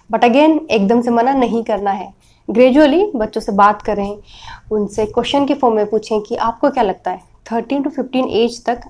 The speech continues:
आपके लिए कौन से वीडियो सही हैं, आपके ब्रेन के healthy development के लिए सही हैं। You know, पहले उन्हें mentally convince होने दें, फिर आगे की कार्यवाही करें। आराम आराम से करेंगे, बच्चों को proper time देंगे,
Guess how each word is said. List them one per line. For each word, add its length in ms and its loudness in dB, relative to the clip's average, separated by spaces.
आपके 260 -8
लिए 120 -2
कौन 220 -2
से 120 -4
वीडियो 300 0
सही 280 -4
हैं, 120 -12
आपके 260 0
ब्रेन 300 2
के 100 -4
healthy 380 -4
development 520 -2
के 80 -2
लिए 120 -2
सही 300 -8
हैं। 140 -14
You 100 4
know, 180 4
पहले 160 4
उन्हें 180 2
mentally 400 6
convince 580 4
होने 200 0
दें, 180 -2
फिर 120 0
आगे 220 0
की 100 -4
कार्यवाही 460 -4
करें। 260 -10
आराम 300 2
आराम 220 2
से 120 -2
करेंगे, 540 0
बच्चों 300 -8
को 100 -8
proper 320 -6
time 360 0
देंगे, 360 0